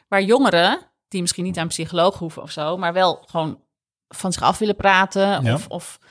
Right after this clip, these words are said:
Speaker 1: eh, gewoon eens gezien willen worden." Eh,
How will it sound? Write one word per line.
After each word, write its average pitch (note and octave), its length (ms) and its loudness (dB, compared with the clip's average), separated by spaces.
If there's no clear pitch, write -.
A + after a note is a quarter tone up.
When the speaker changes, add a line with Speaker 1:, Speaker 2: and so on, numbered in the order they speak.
Speaker 1:
eh, F3+ 420 -4
gewoon F#3 380 0
eens F3+ 180 -4
gezien G#3+ 320 4
willen G#3 200 4
worden." F#3+ 500 4
Eh, D#3 100 -4